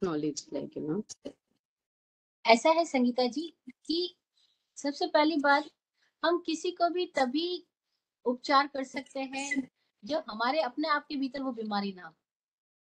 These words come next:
Speaker 2: हम किसी को वही तो दे सकते हैं जो हमारे पास होगा। अभी थोड़ी देर पहले मैं बोल रही थी, हम बात करते अभय दान की, पर हम खुद भयभीत हैं, तो हम किसी को कैसे अभय दे सकते हैं? दिया ही नहीं जा सकता अभय। कोई भी चीज जो अपने पास नहीं है, वो दूसरे को दी नहीं जा सकती।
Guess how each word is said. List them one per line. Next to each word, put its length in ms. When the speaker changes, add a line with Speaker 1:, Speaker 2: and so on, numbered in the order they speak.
Speaker 2:
हम 120
किसी 280
को 160
वही 200
तो 120
दे 180
सकते 280
हैं 80
जो 100
हमारे 240
पास 320
होगा। 240
अभी 200
थोड़ी 260
देर 100
पहले 320
मैं 140
बोल 200
रही 120
थी, 140
हम 180
बात 300
करते 240
अभय 260
दान 300
की, 320
पर 100
हम 260
खुद 120
भयभीत 540
हैं, 120
तो 80
हम 120
किसी 240
को 120
कैसे 300
अभय 240
दे 140
सकते 360
हैं? 100
दिया 240
ही 160
नहीं 160
जा 160
सकता 320
अभय। 300
कोई 200
भी 140
चीज 260
जो 100
अपने 200
पास 320
नहीं 120
है, 40
वो 60
दूसरे 300
को 120
दी 260
नहीं 160
जा 140
सकती। 400